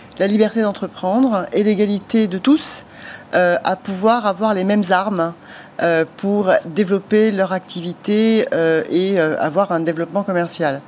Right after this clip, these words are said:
Et donc, tout ça, ce sont des principes constitutionnels.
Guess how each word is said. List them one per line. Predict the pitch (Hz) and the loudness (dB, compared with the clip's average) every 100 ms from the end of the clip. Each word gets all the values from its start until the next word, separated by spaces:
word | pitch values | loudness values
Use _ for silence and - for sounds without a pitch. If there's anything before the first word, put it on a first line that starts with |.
| - - - - - | -20 -20 -18 -14 -4
Et | 190 | 0
donc, | 202 240 220 185 | 4 2 0 -4
tout | 240 | -2
ça, | 240 311 | 0 0
ce | 262 | 0
sont | - 254 | 2 2
des | 220 214 208 | 2 2 2
principes | 202 - 190 - 247 - | -2 -2 -2 0 -2 0
constitutionnels. | 262 240 240 220 202 196 156 | 0 0 -2 -4 -4 -2 0